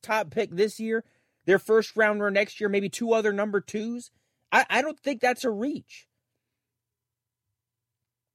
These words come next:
And one thing I, I don't want in return is Ezekiel Elliott. And th-, there was some talk about that last week, that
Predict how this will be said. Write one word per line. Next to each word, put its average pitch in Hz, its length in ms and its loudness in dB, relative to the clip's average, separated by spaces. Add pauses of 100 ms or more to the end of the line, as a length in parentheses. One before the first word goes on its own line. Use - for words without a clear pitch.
(420)
And 127 80 -2
one 165 120 0
thing 160 140 0
I, 135 100 2
I 127 160 2
don't 143 300 0
want 120 260 -2 (120)
in 110 140 -4
return 104 380 -6
is 98 320 -12
Ezekiel 107 540 -12
Elliott. 98 280 -14
And 110 120 -10
th-, 117 140 -4
there 131 160 0
was 127 120 -2
some 117 200 -12
talk 123 240 0
about 113 180 -2
that 110 220 -4
last 101 280 -16
week, 98 140 -20
that 107 160 -14